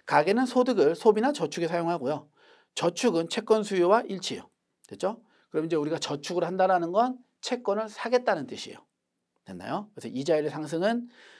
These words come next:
소비의 기회비용 상승을 의미하므로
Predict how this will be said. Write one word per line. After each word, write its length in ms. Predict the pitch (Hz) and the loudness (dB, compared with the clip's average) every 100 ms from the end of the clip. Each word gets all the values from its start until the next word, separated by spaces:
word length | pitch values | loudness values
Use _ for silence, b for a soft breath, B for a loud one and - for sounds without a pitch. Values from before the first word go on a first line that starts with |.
| B | B
소비의 400 | - 247 240 185 | 2 6 8 6
기회비용 460 | 180 165 165 156 160 | 4 2 2 2 -2
상승을 500 | 170 170 170 175 - | -4 -6 -4 -4 -2
의미하므로 680 | 131 160 156 135 175 120 | -2 0 0 4 4 2